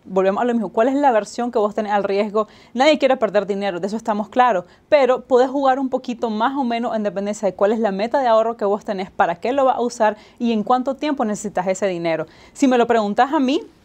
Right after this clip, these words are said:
yo tengo veintinueve años, no, no, no tengo hijos, no estoy casada, no tengo mayores responsabilidades. Entonces, el nivel de riesgo que yo tomo es mayor porque me puedo dar el lujo, entre comillas, de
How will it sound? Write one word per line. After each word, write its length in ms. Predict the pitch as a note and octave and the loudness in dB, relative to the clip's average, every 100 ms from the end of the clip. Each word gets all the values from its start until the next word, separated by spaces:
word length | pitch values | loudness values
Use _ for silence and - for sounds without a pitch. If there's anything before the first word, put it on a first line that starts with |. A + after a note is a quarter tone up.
| _ _ _ _ - _ _ | _ _ _ _ -18 _ _
yo 140 | G#3+ A#3+ | -2 0
tengo 220 | B3+ C#4 | 2 2
veintinueve 400 | B3+ B3 G#3 G3+ | 2 0 2 4
años, 440 | F3 F3 E3+ E3 G3+ | 2 -2 -6 -8 -4
no, 180 | G#3+ | -4
no, 220 | G#3 G3+ G3+ | -2 -6 -6
no 120 | G#3 | -6
tengo 300 | G3+ G#3 F#3+ | -4 -2 2
hijos, 340 | C#4 D4+ C#4 B3+ | 2 2 0 0
no 60 | |
estoy 180 | A3 G#3 | -2 -4
casada, 380 | G3 G3+ A#3+ A#3+ | -4 0 2 2
no 100 | A3+ | 0
tengo 220 | A#3 A#3+ | -4 -4
mayores 260 | A3+ G3+ A3 | 0 0 -2
responsabilidades. 840 | A3+ A3+ G#3+ G3+ F#3 E3+ E3+ E3 E3+ - - | -4 -4 -2 -2 2 2 4 2 -4 -16 -14
Entonces, 260 | A#3 A#3 | -2 2
el 100 | A#3+ | 2
nivel 280 | A3+ G#3+ C4+ | 2 2 4
de 100 | D4+ | 2
riesgo 320 | D4 C#4 B3+ | 2 0 0
que 140 | G#3 F#3+ | -4 -2
yo 100 | G#3+ | -2
tomo 480 | A3 A#3+ G3 G3+ G#3+ _ - | 0 0 0 -4 -6 _ -6
es 160 | A#3+ | -4
mayor 400 | B3 A#3 C4+ C#4 | -2 0 2 2
porque 360 | C#4 G#3+ A3 B3 | 0 -4 0 0
me 100 | A#3 | 0
puedo 220 | A3+ A3+ A#3 | -2 2 2
dar 160 | A#3+ | 2
el 160 | A#3+ A3+ | 0 -2
lujo, 380 | C4+ D#4 A3 G3 | 0 -2 -2 -4
entre 240 | G3+ A3+ | -4 -4
comillas, 440 | B3+ B3 A3+ A3 A3+ - _ | -2 -2 -2 -4 -6 -12 _
de 420 | G3+ A#3 B3 - | 2 4 4 0